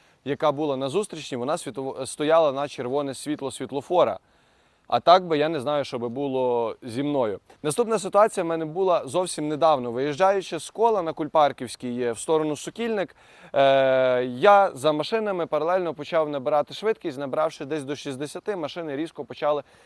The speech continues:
гальмувати. В машинах тормоза набагато краще, ніж в цьому мотоциклі. Знову ж таки, почавши тормозити, е, я відчув, що все, моє колесо заднє заблоковано і, по суті, я їду як по льоді.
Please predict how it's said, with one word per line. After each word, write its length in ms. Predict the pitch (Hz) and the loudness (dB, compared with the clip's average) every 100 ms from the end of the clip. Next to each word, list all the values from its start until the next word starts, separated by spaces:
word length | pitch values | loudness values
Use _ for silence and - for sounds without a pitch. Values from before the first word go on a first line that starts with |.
| _ | _
гальмувати. 680 | 143 147 180 202 185 139 95 - _ - | -2 0 2 8 8 6 -4 -14 _ -8
В 40 | |
машинах 520 | 127 151 240 233 185 - | -6 0 2 2 0 -4
тормоза 420 | 139 147 147 190 | -6 -4 -2 -2
набагато 500 | 151 131 143 170 151 | -2 0 2 2 -2
краще, 420 | 143 143 170 143 | 2 2 2 -8
ніж 100 | 127 | -6
в 40 | |
цьому 200 | - 147 | -4 -4
мотоциклі. 600 | 139 135 139 196 165 107 | -6 -8 -8 -6 -6 -8
Знову 240 | 104 151 131 | -4 -4 -4
ж 80 | - | -8
таки, 180 | 123 | -10
почавши 460 | 120 - 143 135 123 | -10 -2 -2 -2 -6
тормозити, 640 | 135 135 147 214 233 185 - _ - _ _ | -6 -6 0 2 2 -2 -6 _ -20 _ _
е, 340 | 131 127 123 117 | 0 2 2 4
я 220 | 165 180 | 4 4
відчув, 320 | 151 175 170 | 0 -4 -6
що 120 | - | -8
все, 200 | 107 127 | -8 -8
моє 280 | 110 131 127 | -6 -6 -4
колесо 420 | 143 131 120 123 | -2 -2 -2 -4
заднє 300 | 123 127 120 | -2 -2 -4
заблоковано 800 | 117 123 156 240 240 220 185 160 | -6 -8 0 4 4 2 -2 -4
і, 420 | - 151 180 175 | -4 -6 -4 -4
по 160 | - 127 | -6 -10
суті, 280 | 175 151 120 | -10 -8 -6
я 100 | 123 | -4
їду 240 | 151 127 | -4 -4
як 140 | 123 | -6
по 180 | - 131 | -6 -8
льоді. 340 | 135 127 101 | -6 -6 -8